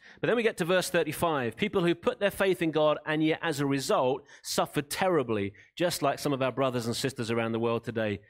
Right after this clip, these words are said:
do as they live for Jesus. And the author says, "These were all commended for their faith, yet none of them received what had been promised."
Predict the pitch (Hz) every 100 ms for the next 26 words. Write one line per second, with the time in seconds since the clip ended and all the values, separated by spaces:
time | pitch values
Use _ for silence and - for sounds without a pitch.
0 | _ 120 113 107 113 107 107 110 104 117
1 | 104 95 - - 120 135 226 254 214 -
2 | 147 143 - - 135 180 254 220 208 190
3 | - 180 196 226 226 - 175 156 - 135
4 | 127 - 147 - 165 185 165 170 151 143
5 | 160 139 127 131 120 123 117 135 110 95
6 | - -